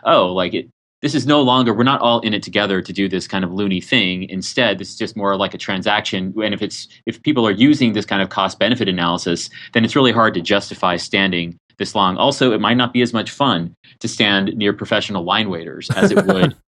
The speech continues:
Speaker 1: other people, right? 'Cause they're, like, all business, or they're, like, you know, writing, you know, on
Speaker 2: And,
Speaker 1: their
Speaker 2: and
Speaker 1: phone or something
Speaker 2: if,
Speaker 1: like
Speaker 2: if
Speaker 1: that.
Speaker 2: people, if people were indifferent in that regard, it would say that the hot dog place is dramatically underpricing their hot dogs.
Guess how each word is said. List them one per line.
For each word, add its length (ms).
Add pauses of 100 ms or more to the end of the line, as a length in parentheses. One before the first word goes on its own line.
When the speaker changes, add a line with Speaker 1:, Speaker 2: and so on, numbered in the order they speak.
(420)
Speaker 1:
other 240
people, 220
right? 200
'Cause 120
they're, 160
like, 180
all 140
business, 440
or 80
they're, 200
like, 240
you 40
know, 120
writing, 320
you 80
know, 100
on 500
Speaker 2:
And, 80
Speaker 1:
their 80
Speaker 2:
and 80
Speaker 1:
phone 220
or 60
something 220
Speaker 2:
if, 40
Speaker 1:
like 80
Speaker 2:
if 60
Speaker 1:
that. 140
Speaker 2:
people, 200
if 140
people 260
were 80
indifferent 440
in 80
that 120
regard, 320
it 80
would 100
say 180
that 180
the 160
hot 180
dog 220
place 200
is 140
dramatically 680
underpricing 720
their 100
hot 220
dogs. 400